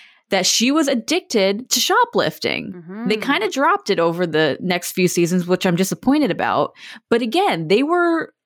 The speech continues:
Speaker 1: I can see what they were trying to do. I can see what these writers were trying to do. They were trying to show, like, "Hey, everybody's kinda leading a double life."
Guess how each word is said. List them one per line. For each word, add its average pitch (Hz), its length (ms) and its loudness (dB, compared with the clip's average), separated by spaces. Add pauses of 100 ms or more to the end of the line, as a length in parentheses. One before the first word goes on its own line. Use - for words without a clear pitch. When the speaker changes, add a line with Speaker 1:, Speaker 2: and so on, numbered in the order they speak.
Speaker 1:
I 247 140 0
can 320 200 0
see 339 160 2
what 330 120 -4
they 302 100 2
were 285 80 2
trying 285 280 0
to 254 60 2
do. 262 200 0
I 170 60 2
can 180 120 0
see 247 160 0
what 240 140 0
these 220 240 2
writers 190 380 2
were 180 100 0
trying 180 220 0
to 170 80 0
do. 175 160 2
They 160 100 4
were 156 100 2
trying 202 340 0
to 202 40 2
show, 185 280 2
like, 165 220 0
"Hey, 285 360 0
everybody's 277 520 0
kinda 233 260 0
leading 185 300 2
a 151 60 0
double 147 380 0
life." 110 420 -2